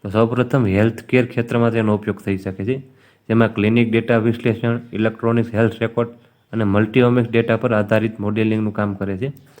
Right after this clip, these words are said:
ત્યારબાદ શિક્ષણ ક્ષેત્રમાં તેનો ઉપયોગ થઈ શકે છે, જેમાં ભાષા અનુવાદ, ટ્યુટોરિંગ અને શૈક્ષણિક સામગ્રી જનરેશન માટે ઉપયોગી છે. ત્યારબાદ શાસન ક્ષેત્રમાં પણ ઉપયોગી છે, જેમ કે સરકારી દસ્તાવેજોનું અનુવાદ અને વિશ્લેષણ કરી શકે છે.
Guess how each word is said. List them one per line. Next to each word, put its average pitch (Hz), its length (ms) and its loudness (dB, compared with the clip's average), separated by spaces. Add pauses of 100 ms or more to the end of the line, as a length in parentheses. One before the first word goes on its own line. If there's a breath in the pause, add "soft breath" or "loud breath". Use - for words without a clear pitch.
(720 soft breath)
ત્યારબાદ 117 500 4
શિક્ષણ 117 300 -2
ક્ષેત્રમાં 120 500 0
તેનો 110 220 0
ઉપયોગ 104 260 -6
થઈ 101 140 0
શકે 98 260 -4
છે, 120 120 0
જેમાં 107 360 0
ભાષા 101 360 2
અનુવાદ, 117 360 2 (400 soft breath)
ટ્યુટોરિંગ 113 560 2 (180)
અને 107 140 -2
શૈક્ષણિક 117 540 0
સામગ્રી 113 560 0
જનરેશન 107 460 2
માટે 107 280 -2
ઉપયોગી 98 420 0
છે. 135 80 -4 (800 soft breath)
ત્યારબાદ 113 400 4
શાસન 117 460 0
ક્ષેત્રમાં 117 460 -4
પણ 107 200 -2
ઉપયોગી 98 260 -4
છે, 120 180 -4
જેમ 107 240 -4
કે 110 100 -4
સરકારી 110 540 -2
દસ્તાવેજોનું 113 760 -2
અનુવાદ 113 320 2
અને 110 200 -4
વિશ્લેષણ 107 440 -2
કરી 101 200 -2
શકે 95 280 -6
છે. 131 120 -6